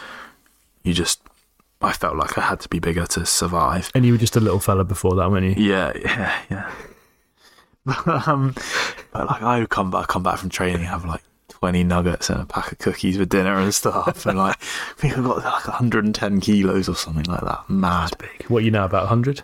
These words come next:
Speaker 2: A little less?
Speaker 1: Yeah, well, yeah, according to a few people, I'm less than that, but
Speaker 2: Hundred and ten is big.
Speaker 1: So,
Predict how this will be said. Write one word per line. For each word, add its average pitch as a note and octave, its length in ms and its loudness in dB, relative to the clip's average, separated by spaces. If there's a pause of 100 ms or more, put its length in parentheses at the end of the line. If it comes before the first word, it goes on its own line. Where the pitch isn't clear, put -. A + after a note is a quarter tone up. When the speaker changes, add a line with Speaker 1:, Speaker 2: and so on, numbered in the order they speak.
(140)
Speaker 2:
A B2 40 -4
little A#2 160 2
less? C3 300 -2 (200)
Speaker 1:
Yeah, A2+ 240 -4 (140)
well, - 100 -4 (160)
yeah, A#2 200 -2 (200)
according B2+ 300 0
to G#2+ 200 0 (420)
a - 20 -20
few A2+ 180 0
people, - 300 0
I'm G#2+ 180 -4 (640)
less G#2+ 220 -2
than A#2 140 -4
that, A#2+ 240 -4
but - 180 -4 (1600)
Speaker 2:
Hundred F2+ 340 0
and F2 120 -2
ten F2+ 240 0
is F2 140 -4
big. F2+ 320 0 (500)
Speaker 1:
So, D3+ 300 4